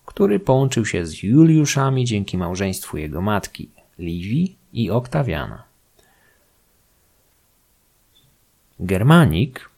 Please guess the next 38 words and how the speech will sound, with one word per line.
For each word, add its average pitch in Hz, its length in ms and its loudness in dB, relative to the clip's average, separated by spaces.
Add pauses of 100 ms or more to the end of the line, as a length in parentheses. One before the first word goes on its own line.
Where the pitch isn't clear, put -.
(120)
ożeniony 107 540 4
z 90 120 -4
wnuczką 101 720 2
Augusta, 90 1040 -6 (180)
Agrypiną, 98 880 -2 (100)
był 156 180 2
ulubieńcem 131 640 2
Rzymu. 71 320 -8 (540)
Młody, 147 540 2 (100)
przystojny, 120 640 4
elokwentny 123 640 0
generał 110 720 2
z - 320 -8
C 127 100 0
V 151 400 2
pełnym 123 480 4
sukcesów 95 640 -4
militarnych, 123 640 0
odniesionych 98 500 -2
szczególnie 107 560 2
w 95 100 -6
borach 101 580 -2
odległej 98 480 -2
Germanii, 120 640 2
w - 100 -12
której 90 300 -4
szukał 95 320 -4
pomsty 110 520 -2
za 95 160 -4
zniszczenie 95 500 -6
trzech 90 300 -8
legionów 98 580 -4
w 104 40 -6
lesie 101 300 -2
teutoburskim 123 880 0
przed - 360 -6
kilkoma 92 420 -4
laty. 113 400 0